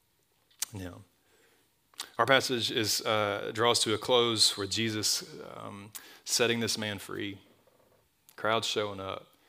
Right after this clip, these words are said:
and Jesus slipping away. And that tells us a lot about his character, a lot about his nature,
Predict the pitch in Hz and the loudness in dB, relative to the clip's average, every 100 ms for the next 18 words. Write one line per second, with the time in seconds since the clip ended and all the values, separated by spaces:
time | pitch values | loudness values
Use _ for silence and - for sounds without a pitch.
0 | _ - 92 90 95 92 90 95 101 50 | _ -16 -10 -8 -4 -4 -4 -6 -10 -10
1 | 50 - - - - _ _ _ _ _ | -10 -12 -16 -20 -20 _ _ _ _ _
2 | _ _ 120 123 160 131 123 127 127 123 | _ _ -2 4 4 4 4 6 6 6
3 | 117 104 - 120 107 95 101 120 120 117 | 4 2 2 4 2 0 -2 2 4 4
4 | 113 110 101 101 104 101 - - | 4 2 0 -2 -4 -4 -6 -12